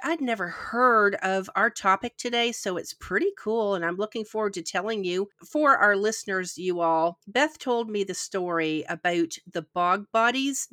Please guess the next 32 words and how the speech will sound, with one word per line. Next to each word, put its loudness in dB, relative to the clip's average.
Never 4
heard 0
of -6
them. -8
So 2
she -2
was -4
all 0
gung-ho, -2
and -4
then 0
she -4
might 0
have -2
been -2
wanting 0
to -2
go 0
boating 0
one -2
of -4
those -4
weekends. -6
Who -6
knows, -6
'cause -12
she -6
loves -6
the -10
water -4
that -8
much. -8